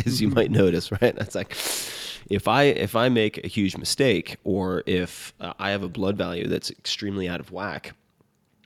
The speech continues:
Speaker 1: and I feel like I've been being health-, I've, I feel like I've been healthy and it shouldn't be out of whack, let's look at that. Because many, many people have this experience, right? They, they change a diet, they go to the vegan diet,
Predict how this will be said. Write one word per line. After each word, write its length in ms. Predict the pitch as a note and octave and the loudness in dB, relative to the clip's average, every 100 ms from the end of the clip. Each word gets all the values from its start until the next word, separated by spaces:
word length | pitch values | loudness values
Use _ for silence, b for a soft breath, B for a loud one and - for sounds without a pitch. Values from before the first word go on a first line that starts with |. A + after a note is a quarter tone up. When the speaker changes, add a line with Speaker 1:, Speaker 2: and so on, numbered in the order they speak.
| _ _ _ - | _ _ _ -4
Speaker 1:
and 580 | F2+ F#2 F2+ E2+ E2+ - | -2 -2 -4 -6 -6 -6
I 160 | - G2+ | -2 -2
feel 200 | G2 G2 | 2 0
like 160 | F#2+ | 0
I've 180 | E2+ F2 | -2 -2
been 180 | F#2+ F#2+ | -2 -2
being 300 | F2+ F2 - | -2 -4 -6
health-, 380 | - - C3 C3 - | -10 -8 -6 -6 0
I've, 200 | G2+ G2+ | 0 0
I 140 | - F#2 | -4 -6
feel 240 | - A#2+ | -2 2
like 180 | G#2+ F#2+ | 2 0
I've 260 | E2 F#2 F2+ | -2 -4 0
been 160 | F#2+ | -2
healthy 560 | F2 - B2 C3+ F#2+ D#2 | -2 -4 -6 -2 -2 -2
and 80 | F2+ | -2
it 100 | - | 0
shouldn't 280 | - F2+ - | 0 0 0
be 100 | E2+ | -2
out 80 | D#2+ | -4
of 80 | |
whack, 340 | E2+ - - - B B B B B | -8 -8 -10 -12 B B B B B
let's 240 | C3 - | 2 2
look 140 | A#3+ | -2
at 100 | A#3+ | -2
that. 200 | - - - _ _ | -4 -12 -16 _ _
Because 300 | A2 G2 G2 - | -4 -2 -2 -2
many, 360 | F#2+ G#2+ C3+ | 4 6 8
many 220 | D3+ A2 A#2+ | 8 6 4
people 300 | G2+ G2 F#2+ | 0 -2 -2
have 180 | E2+ | -2
this 180 | F2+ G2 | -4 -4
experience, 580 | A2 - E3+ G#3 - - | -6 -6 -4 -4 -8 -6
right? 200 | F#2+ C3+ | -2 0
They, 180 | A2+ F#2+ | 0 -2
they 220 | - G2 | -2 -6
change 300 | F2+ G#2 A#2 | -2 0 0
a 40 | A#2+ | 0
diet, 260 | G2 G2+ | 0 0
they 100 | F#2 | -2
go 80 | F#2+ | -4
to 80 | G2+ | -4
the 100 | F#2+ | -6
vegan 360 | F2+ G#2 G#2 | -2 -2 -2
diet, 400 | F#2 F#2 F#2 F2+ | -2 -4 -4 -6